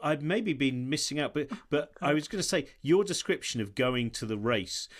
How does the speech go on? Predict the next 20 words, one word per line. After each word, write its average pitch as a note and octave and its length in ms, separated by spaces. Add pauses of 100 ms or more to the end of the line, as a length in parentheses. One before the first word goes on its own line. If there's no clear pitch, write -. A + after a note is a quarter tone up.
(120)
and G#2+ 180
going A#2 300
into A2+ 180
the A2+ 60
different G#2+ 420
rooms G2+ 300
on F#2+ 80
the G2 80
way G2+ 140
to - 100
the G2+ 120
Olympics G#2 360
is A2 180
the G#2+ 140
most A#2+ 480
visceral F#2+ 720 (260)
in G#2+ 200
terms A2 480
of G#2 180
without C3+ 400